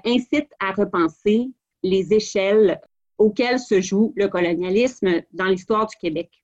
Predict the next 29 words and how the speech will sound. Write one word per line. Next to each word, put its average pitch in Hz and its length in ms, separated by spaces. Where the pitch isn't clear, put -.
Généralement, 220 920
dans 202 160
l'histoire 196 340
nationale, 208 840
le 185 180
colonialisme 180 920
est 190 160
associé 208 560
aux 208 240
autorités 190 460
coloniales 185 440
britanniques 180 640
et 196 160
ensuite 220 420
au 202 120
gouvernement 185 720
fédéral. 185 540
Effectivement, 196 460
c'est 208 240
en 208 100
mille 226 120
neuf, 208 220
mille 233 300
huit 226 80
cent 240 220
soixante-sept, 202 640
pardon, 190 360
le 185 120
fédéral 180 640